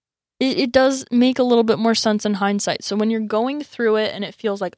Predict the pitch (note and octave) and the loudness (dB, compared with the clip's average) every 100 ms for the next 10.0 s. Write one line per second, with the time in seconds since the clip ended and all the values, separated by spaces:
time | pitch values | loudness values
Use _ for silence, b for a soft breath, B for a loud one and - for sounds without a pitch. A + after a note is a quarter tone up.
0 | - C#4+ C#4 C4+ A#3+ A3 G#3+ - - G3 | 2 4 4 2 2 2 2 -2 -8 -10
1 | - A3 B3 A#3+ A3+ A3 - G3 F#3+ F#3+ | -2 0 0 0 0 -2 -4 -4 -4 -4
2 | F#3 - F#3+ - A#3 A#3+ A3+ - G3+ F#3+ | -6 -6 -2 2 4 4 0 -2 0 0
3 | G3 - F#3+ G#3 A3 A3 A3 A3 G#3+ G3 | -2 -2 -2 0 0 2 2 2 2 2
4 | F#3+ F#3+ F#3 F3+ - b b b b b | 2 2 2 2 -2 b b b b b
5 | _ _ _ _ _ _ _ _ _ - | _ _ _ _ _ _ _ _ _ -6
6 | A3+ F#3+ F#3+ F3+ A#3 A#3 A#3 A#3 G#3+ G#3 | -4 -2 -6 0 4 4 4 2 2 2
7 | - G#3 G#3+ F#3+ B B B - G3 - | 0 2 2 -2 B B B -8 -6 -4
8 | G#3+ G#3 G#3 F#3+ A#3+ A#3+ A#3+ G#3 A3+ A3 | -2 -2 -4 0 2 4 2 0 -2 0
9 | A3 G#3 F#3+ - _ G3+ G3+ A#3+ D4+ | 0 2 0 -4 _ -4 0 0 0